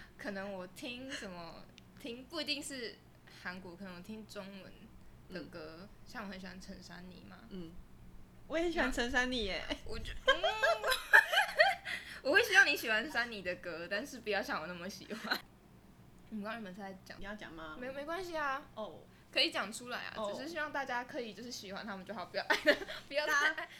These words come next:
Speaker 2: 大家买专-
Speaker 1: 就喜欢喜欢，然后买专辑啊。
Speaker 2: 大家买专辑帮冲榜，
Speaker 1: 看一下，对。
Speaker 2: 但是平时其实可以不太需要关注他们。
Speaker 1: <laughs> 对。平常可以看到他们一些新闻，就：“哦，好可爱哦，
Speaker 2: 嗯。
Speaker 1: 他们真好，人真好，
Speaker 2: 真好，人真好。
Speaker 1: 漂亮。”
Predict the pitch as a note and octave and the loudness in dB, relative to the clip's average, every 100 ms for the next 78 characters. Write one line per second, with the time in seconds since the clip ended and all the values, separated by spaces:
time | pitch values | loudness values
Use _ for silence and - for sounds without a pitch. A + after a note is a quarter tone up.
0 | - D4+ D#4+ D4 D#4 F4 A3+ B3 B3+ C#4 | 2 4 6 4 6 6 6 0 2 4
1 | B3+ C#4 C#4 G3+ A3+ A#3 A#3 G#3 F3+ C4 | 4 4 4 2 2 0 -4 -10 -4 0
2 | C#4+ A#3 G#3 A#3+ B3+ A3 G3+ A3+ A3+ C4+ | 6 6 4 0 -2 -4 4 6 6 4
3 | A3+ A#3 A3 A3+ G3+ A3 A#3+ B3+ A#3+ - | 2 6 8 8 6 0 2 2 4 2
4 | G#3 F#4 - D4 - A#3 F#3+ - - - | 6 4 6 2 2 0 -2 0 0 4
5 | G#3+ G#3 F#3+ F#3+ F#3 F#3 G3+ F3 F3 D3 | 2 2 0 0 0 -4 -6 -8 -8 -8
6 | - - - - - - - A5+ - - | -2 2 2 8 8 8 8 6 4 -6
7 | - - D5+ - - - F4+ B4+ F#4 G#4 | -8 -4 -4 -2 -2 2 6 6 6 2
8 | G#4 F4 F#4+ E4+ D4+ C4+ C4+ D#4+ C#4+ A#3+ | 8 8 8 6 2 2 0 0 -2 -2
9 | B3+ D4 D4 - - C4+ - C4+ A#3 F#3+ | 0 0 -2 -6 -6 -4 0 2 2 0
10 | F3 A3 D#4 D4 C#4 C4+ D#4+ G3 E3+ E3 | -4 -6 -4 -6 -4 -8 -6 -6 -4 -6
11 | F3+ G3+ A3+ B3 B3 A#3+ G#3 G#3+ A#3 A3+ | -6 -8 -8 -8 -4 -2 0 0 0 0
12 | B3 G#3+ - - - - C5+ - D5+ F#4 | -2 -4 -6 8 8 10 8 10 8 8